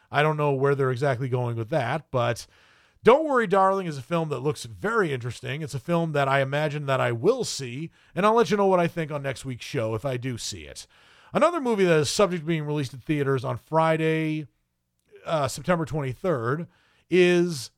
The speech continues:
The Railway Children, Return. I don't know if there was a, a film before this that's called The Railway Children, but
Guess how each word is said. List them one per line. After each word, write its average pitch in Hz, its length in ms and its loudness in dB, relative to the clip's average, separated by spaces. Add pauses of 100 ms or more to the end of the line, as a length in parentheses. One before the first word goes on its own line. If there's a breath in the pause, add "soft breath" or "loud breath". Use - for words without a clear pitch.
The 147 120 2
Railway 165 600 0
Children, 82 640 -8 (100)
Return. 98 760 0 (400 soft breath)
I 170 240 6
don't 165 420 0
know 165 400 2
if 139 260 -2
there 151 220 2
was 147 680 -2 (380)
a, 143 200 -6
a 131 140 -4
film 156 300 -2
before 180 420 0
this 123 480 -6 (460 soft breath)
that's 139 400 -6
called 147 260 0
The 131 80 -4
Railway 123 440 -4
Children, 123 540 -8
but 123 420 -2